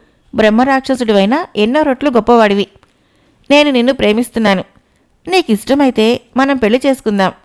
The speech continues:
ఇది నేను మనస్ఫూర్తిగా చెబుతున్న మాట అంది. ఈ విధంగా తన మానవత్వంతో ఓ బ్రహ్మరాక్షసుడు ఓ ప్రేమ జంటను కలిపి తన సమస్యను కూడా పరిష్కరించుకున్నాడు.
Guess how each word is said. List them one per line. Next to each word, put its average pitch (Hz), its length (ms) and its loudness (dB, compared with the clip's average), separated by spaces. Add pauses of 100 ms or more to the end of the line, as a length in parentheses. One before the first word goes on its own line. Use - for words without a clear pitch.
(580)
ఇది 320 220 0
నేను 294 220 2
మనస్ఫూర్తిగా 269 840 -2
చెబుతున్న 233 360 -4
మాట 226 300 -2
అంది. 214 420 -2 (960)
ఈ 320 160 0
విధంగా 233 560 0
తన 226 240 0
మానవత్వంతో 220 920 -2 (460)
ఓ 359 100 0
బ్రహ్మరాక్షసుడు 240 1000 -2 (140)
ఓ 302 120 4
ప్రేమ 233 320 0
జంటను 254 380 -2
కలిపి 285 440 -4 (460)
తన 349 120 2
సమస్యను 277 500 0
కూడా 240 220 0
పరిష్కరించుకున్నాడు. 226 960 -2